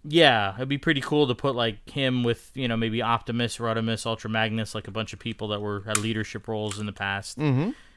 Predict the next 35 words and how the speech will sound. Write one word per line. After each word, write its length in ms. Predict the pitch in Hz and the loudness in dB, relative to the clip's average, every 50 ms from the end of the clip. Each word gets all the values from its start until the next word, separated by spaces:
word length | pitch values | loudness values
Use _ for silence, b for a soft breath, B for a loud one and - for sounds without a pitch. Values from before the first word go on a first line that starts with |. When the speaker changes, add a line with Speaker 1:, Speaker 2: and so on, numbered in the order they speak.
| B B - | B B -12
Speaker 1:
Looks 120 | - - | -6 -4
like 120 | - 131 113 | -4 -2 0
he 80 | 135 | 2
has 120 | 131 120 107 | 2 2 2
a 40 | 117 | 0
laser 400 | 110 110 117 120 117 107 117 107 | 0 0 0 0 0 0 -2 -2
gun 240 | 98 113 113 113 110 | -2 -2 -2 0 -2
that's, 380 | 107 98 - - - - - - - - 120 | -2 -4 -6 -8 -10 -10 -10 -12 -12 -12 -12
or 80 | 113 | -8
something 340 | - - 131 127 - 113 107 | -6 -4 -4 -4 -4 -4 -4
like 160 | 104 104 95 - | -4 -4 -4 -4
that 160 | 104 101 95 | -6 -6 -6
that's 120 | 98 90 85 | -8 -14 -10
built 300 | - - 113 101 - 110 | -6 -6 -4 -4 -4 -4
into 280 | 107 104 104 - 110 | -4 -4 -4 -4 -4
Speaker 2:
When 200 | 107 110 107 101 | -2 -2 0 0
Speaker 1:
him. 60 | 98 | 0
There's 240 | 101 104 101 98 95 | 0 0 -2 -2 -2
Speaker 2:
he's 40 | 101 | -2
in, 220 | 104 98 95 98 | -2 -2 0 0
uh, 220 | 98 95 92 95 95 95 | -2 -2 -2 -4 -4 -6
vehicle 480 | 95 95 101 113 110 98 - 110 101 | -8 -4 -2 -2 -2 -2 -2 -2 -2
mode, 300 | 98 101 98 101 98 98 | 0 0 0 0 -2 -2
I 40 | 98 | -2
think 100 | 110 107 | -2 -2
Speaker 1:
Yeah. 220 | 110 107 101 95 92 | 0 0 0 0 -2
Speaker 2:
that 100 | 92 - | -2 -4
comes 260 | 110 104 101 95 98 | -4 -4 -4 -4 -2
Speaker 1:
Oh, 40 | 104 | -2
Speaker 2:
out. 120 | 110 98 101 | -2 -2 -2
Speaker 1:
maybe 180 | 98 95 98 98 | -4 -4 -4 -4
that's 240 | 95 95 - - | -6 -6 -8 -10
it. 160 | 92 92 - - | -10 -10 -10 -10
Okay. 360 | 90 95 - 101 92 95 92 - b b b b b b b b b b - | -10 -10 -8 -8 -8 -8 -8 -12 b b b b b b b b b b -6
And 600 | - 104 104 107 104 98 98 95 92 101 - | -4 -2 0 0 0 -2 -2 -4 -6 -8 -10